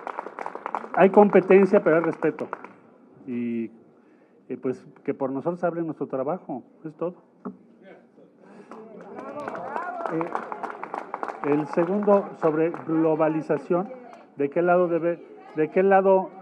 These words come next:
debemos estar en la globalización? No, no entendí bien tu pregunta, pero te refieres a la confrontación entre potencias. Ah, bueno, nosotros hemos jugado un rol en Naciones Unidas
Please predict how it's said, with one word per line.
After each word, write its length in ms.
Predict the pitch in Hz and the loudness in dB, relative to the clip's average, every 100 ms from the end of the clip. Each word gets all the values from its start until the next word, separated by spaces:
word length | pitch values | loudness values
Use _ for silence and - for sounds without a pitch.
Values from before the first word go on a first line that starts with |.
| 135 | -4
debemos 460 | 151 151 170 180 165 | -2 0 -2 -4 -6
estar 300 | 139 165 165 | -2 0 2
en 120 | 156 | 2
la 120 | 135 | 0
globalización? 960 | 123 139 139 135 135 135 139 143 170 156 - - - | 2 2 4 4 2 0 -2 -2 -2 -6 -18 -20 -12
No, 200 | 160 180 151 | -6 -6 -4
no 140 | 175 | -4
entendí 300 | 190 190 180 | -2 -4 -2
bien 160 | 180 180 | -4 -4
tu 120 | 147 | -4
pregunta, 300 | 147 156 160 | -2 -2 -2
pero 160 | 135 | -4
te 100 | 127 | -4
refieres 380 | 143 135 175 175 | -4 -2 -2 0
a 80 | 165 | -2
la 280 | 143 127 120 | -2 -2 -6
confrontación 600 | 131 123 127 123 120 151 | -10 -10 -10 -8 -8 -8
entre 180 | 151 120 | -8 -10
potencias. 440 | 120 117 120 110 - - | -10 -10 -12 -12 -16 -10
Ah, 180 | 139 135 - _ _ _ _ _ | -8 -8 -16 _ _ _ _ _
bueno, 240 | 196 214 - - - - - | -4 -4 -6 -18 -20 -14 -6
nosotros 300 | 180 269 240 | 0 0 0
hemos 220 | 240 247 | -2 -4
jugado 380 | - 160 180 185 | -6 -4 -2 -2
un 80 | 180 | -6
rol 360 | 165 165 175 - - | -2 -2 -4 -10 -14
en 160 | 123 | -12
Naciones 340 | 117 - 160 151 | -10 -8 -8 -8
Unidas 380 | 135 131 120 | -8 -8 -8